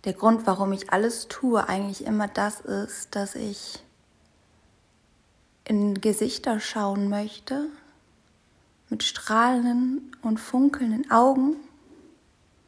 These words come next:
und in Gesichter voller Leben, wo einfach die pure Lebendigkeit zu sehen ist, sowohl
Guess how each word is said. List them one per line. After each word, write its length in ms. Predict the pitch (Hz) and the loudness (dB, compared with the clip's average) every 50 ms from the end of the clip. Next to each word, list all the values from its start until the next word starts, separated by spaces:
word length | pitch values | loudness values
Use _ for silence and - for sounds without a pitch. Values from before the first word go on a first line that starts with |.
| _ _ _ _ _ _ _ - _ _ _ | _ _ _ _ _ _ _ -20 _ _ _
und 200 | - 226 220 226 | 0 0 0 2
in 100 | 233 226 | 0 0
Gesichter 460 | 220 220 214 226 220 226 - - 220 214 | 0 0 0 -2 -4 -6 -6 -6 -6 -4
voller 320 | - - 208 208 208 202 | -2 0 2 2 4 4
Leben, 580 | 202 208 208 208 214 208 214 214 220 214 214 - - _ _ _ _ _ _ _ _ _ _ _ _ _ _ _ _ _ _ _ _ _ _ _ - _ _ _ _ _ _ _ - | 4 4 4 4 2 0 0 -4 -4 -4 -6 -8 -14 _ _ _ _ _ _ _ _ _ _ _ _ _ _ _ _ _ _ _ _ _ _ _ -20 _ _ _ _ _ _ _ -4
wo 160 | 208 202 202 | -4 -2 -2
einfach 320 | - - 202 202 220 196 | -2 -2 -4 -4 -6 -6
die 100 | - - | -6 -6
pure 380 | 196 - - - - 240 240 240 | -8 -8 -10 -8 -8 -4 0 2
Lebendigkeit 1160 | 214 208 190 175 - 214 233 247 262 233 196 - - - - - 196 180 180 185 180 - - - - - - - - - | 2 2 2 0 -2 0 0 2 2 0 -2 -4 -8 -12 -10 -8 -6 -6 -6 -8 -10 -12 -18 -20 -20 -20 -20 -20 -20 -20
zu 180 | - - - 190 | -12 -8 -6 -6
sehen 380 | 180 - 190 190 185 185 185 - | -4 -2 -2 -2 -2 -2 -4 -6
ist, 500 | - - - 226 - - - - - - | -6 -6 -6 -6 -8 -12 -12 -12 -10 -8
sowohl 560 | - 196 190 - 196 190 196 196 196 196 | -6 -6 -6 -4 -2 -2 0 0 0 -2